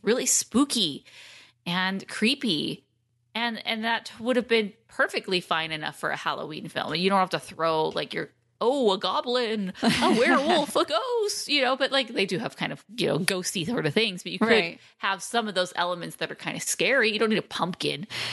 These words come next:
Speaker 1: right? <laughs> Like,
Speaker 2: Well, that was the thing about, uh, about the original Scooby-Doo is that not, everything seemed to be sci-fi and in some type of otherworldly something happening when it was always revealed that it was, like,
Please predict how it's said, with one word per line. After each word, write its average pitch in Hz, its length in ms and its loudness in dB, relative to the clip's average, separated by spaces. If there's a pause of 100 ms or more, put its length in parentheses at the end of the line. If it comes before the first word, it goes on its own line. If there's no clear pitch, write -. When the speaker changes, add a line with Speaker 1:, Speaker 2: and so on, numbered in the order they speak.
Speaker 1:
right? 185 220 2
<laughs> - 20 -8
Like, 254 260 -2
Speaker 2:
Well, 370 100 4
that 440 200 6
was 480 100 -2
the 403 100 -6
thing 339 180 -4
about, 233 340 2 (140)
uh, - 140 -8 (160)
about 233 260 2
the 220 120 -6
original 202 260 2
Scooby-Doo 190 460 4
is 190 360 2
that 226 280 0
not, 254 280 4 (180)
everything 269 460 0
seemed 202 880 4 (280)
to 214 100 4
be 175 420 6 (180)
sci-fi 180 840 -2
and 180 180 -2
in 170 320 0
some 180 300 0
type 175 280 -2
of 160 300 -2 (100)
otherworldly 165 920 2 (260)
something 170 420 2
happening 170 560 2
when 196 300 4
it 196 100 4
was 180 260 4 (100)
always 190 600 0
revealed 180 920 2
that 175 140 2
it 156 80 -2
was, 170 180 -2
like, 180 200 0